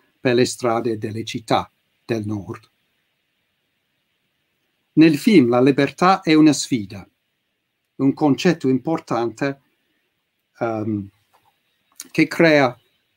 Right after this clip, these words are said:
solo una premessa per la ricostruzione morale e materiale del paese. Una ricostruzione che al momento dell'uscita del film era già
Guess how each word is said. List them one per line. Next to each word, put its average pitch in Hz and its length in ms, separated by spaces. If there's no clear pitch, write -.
solo 180 460
una 147 200
premessa 143 760
per 127 180
la 127 100
ricostruzione 127 1200
morale 127 640
e 123 140
materiale 117 920
del 104 200
paese. 98 500
Una 135 220
ricostruzione 139 1080
che 139 100
al 123 140
momento 139 500
dell'uscita 120 720
del 104 200
film 104 380
era 180 260
già 113 340